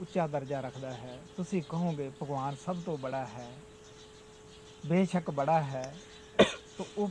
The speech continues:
ਭਗਵਾਨ ਦਾ ਹੁਕਮ ਮੰਨ ਕੇ ਆਇਆ ਹੁੰਦਾ ਹੈ, ਭਗਵਾਨ ਨੂੰ ਉਹਨੇ ਵਸ ਵਿੱਚ ਕੀਤਾ ਹੁੰਦਾ ਹੈ। ਨਾਮਦੇਵ ਨੇ ਕਿਹਾ ਸੀ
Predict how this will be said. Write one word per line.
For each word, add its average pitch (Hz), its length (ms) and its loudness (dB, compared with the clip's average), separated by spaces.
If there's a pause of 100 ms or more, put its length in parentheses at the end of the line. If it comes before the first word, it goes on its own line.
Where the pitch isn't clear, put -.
ਭਗਵਾਨ 143 420 2
ਦਾ 165 120 8
ਹੁਕਮ 170 280 2
ਮੰਨ 165 220 4
ਕੇ 143 160 0
ਆਇਆ 135 240 4
ਹੁੰਦਾ 123 280 -6
ਹੈ, 127 140 -8 (140)
ਭਗਵਾਨ 143 360 4
ਨੂੰ 165 100 2
ਉਹਨੇ 156 140 2
ਵਸ 131 260 0
ਵਿੱਚ 185 180 0
ਕੀਤਾ 135 380 -2
ਹੁੰਦਾ 120 320 -4
ਹੈ। 110 240 -10 (1400)
ਨਾਮਦੇਵ 170 520 6
ਨੇ 170 160 4
ਕਿਹਾ 165 280 4
ਸੀ 139 320 -4